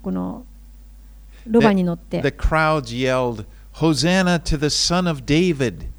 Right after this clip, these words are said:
Speaker 2: the,
Speaker 1: そして、
Speaker 2: the messianic title. "Blessed is he who comes into the name of the Lord. Hosanna in the highest."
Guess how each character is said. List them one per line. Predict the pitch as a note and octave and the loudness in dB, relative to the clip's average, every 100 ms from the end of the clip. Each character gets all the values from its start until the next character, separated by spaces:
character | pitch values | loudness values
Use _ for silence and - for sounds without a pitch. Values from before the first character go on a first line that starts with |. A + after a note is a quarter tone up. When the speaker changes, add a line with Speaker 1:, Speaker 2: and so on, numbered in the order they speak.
| - | -6
Speaker 2:
the, | A#2+ C#4 | -2 -2
Speaker 1:
そ | |
し | E3 | -2
て、 | A#3+ A3+ | -4 -4
Speaker 2:
the | |
messianic | C3+ D3 - C3+ B2+ B2+ - | 0 2 2 2 2 0 -4
title. | C#3 C3 A2 - - - | 0 0 0 -6 -16 -2
"Blessed | D#3 G#3 A#3+ F3+ D#3 | 2 2 2 -4 -2
is | D3+ C3+ G#2 A#2+ C3 | -4 -4 -6 -4 -2
he | F#3+ | 0
who | F3 | 0
comes | - E3 E3 C#3 | 0 -2 -2 -4
into | C#3+ C3+ | -4 -4
the | |
name | C#3 C#3+ C#3 | -2 -2 0
of | |
the | B2+ | 0
Lord. | B2+ B2+ A#2 - - - | 4 2 2 -4 -18 0
Hosanna | C#3+ C3 D3+ E3+ D#3+ | 2 4 2 2 0
in | |
the | D3 | -2
highest." | C3 C#3 B2 F#2+ F#2 - - | -2 -2 -2 -4 -6 -10 -12